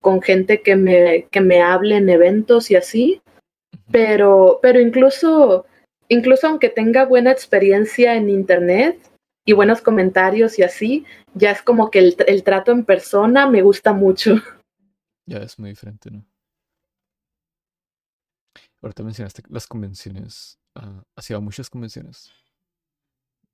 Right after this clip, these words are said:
Speaker 1: ¿Eh?
Speaker 2: ¿Has ido a muchas convenciones?
Speaker 1: Uy, varias, sí, diría que sí.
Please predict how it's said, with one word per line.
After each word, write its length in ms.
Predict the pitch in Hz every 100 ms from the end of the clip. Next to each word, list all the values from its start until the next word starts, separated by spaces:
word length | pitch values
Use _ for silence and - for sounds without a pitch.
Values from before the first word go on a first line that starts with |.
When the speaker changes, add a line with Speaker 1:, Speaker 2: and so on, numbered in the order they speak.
| _
Speaker 1:
¿Eh? 240 | 247 359 - _ _ _
Speaker 2:
¿Has 140 | - -
ido 120 | 107
a 40 |
muchas 460 | 107 104 107 104 -
convenciones? 800 | - 101 98 - 107 _ - _ _ _ _ _ _ _ _ _ _ _ _ _ 262
Speaker 1:
Uy, 1120 | 277 247 214 196 196 214 - 139 - - - _ _ _ _ _
varias, 880 | 185 170 214 254 214 202 - - -
sí, 380 | - 196 226 - _ _ _
diría 220 | 208 214
que 80 | -
sí. 160 | -